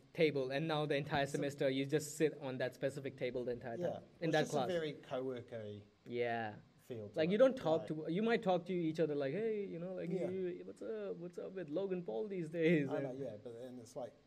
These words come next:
Speaker 2: people I've made friends with here, like you, and then there was, like, people who also worked at,
Speaker 1: Uh, MediaWorks.
Speaker 2: uh, MediaWorks.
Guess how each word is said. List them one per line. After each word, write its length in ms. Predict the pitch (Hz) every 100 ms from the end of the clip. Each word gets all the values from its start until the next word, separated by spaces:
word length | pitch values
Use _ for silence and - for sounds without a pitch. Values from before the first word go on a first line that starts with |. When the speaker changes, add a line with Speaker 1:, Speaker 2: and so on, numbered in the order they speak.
| _ _
Speaker 2:
people 340 | - 151 147 139
I've 100 | 131
made 180 | 131
friends 280 | 123 135 127
with 240 | 123 120 110 110 - _
here, 180 | 123 117 117
like 160 | 123 110
you, 480 | 127 131 131 127 123 123 - _ _ _
and 120 | 135 131
then 100 | 123
there 120 | 127
was, 100 | 123
like, 160 | 127 113
people 320 | 123 120 120
who 160 | 120 123
also 200 | 120 -
worked 460 | 117 120 120 - - _ _ _ _
at, 280 | 123 123 - _ _ -
Speaker 1:
Uh, 40 | 143
MediaWorks. 380 | 139 139 131
Speaker 2:
uh, 40 | 120
MediaWorks. 680 | 151 139 120 104 - -